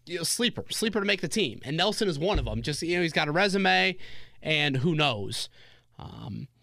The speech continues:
but I, I think all of that kind of factors into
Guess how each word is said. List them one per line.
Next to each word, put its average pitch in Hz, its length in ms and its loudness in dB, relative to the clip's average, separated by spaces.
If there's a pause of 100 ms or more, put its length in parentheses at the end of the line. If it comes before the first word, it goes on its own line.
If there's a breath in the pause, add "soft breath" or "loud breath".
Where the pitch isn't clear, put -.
(960 soft breath)
but 151 300 4 (800)
I, 135 280 0
I 160 40 0
think 175 200 0
all 151 160 4
of 151 80 0
that 113 180 -2
kind 127 140 -2
of 113 80 -6
factors 135 520 -2
into 117 640 0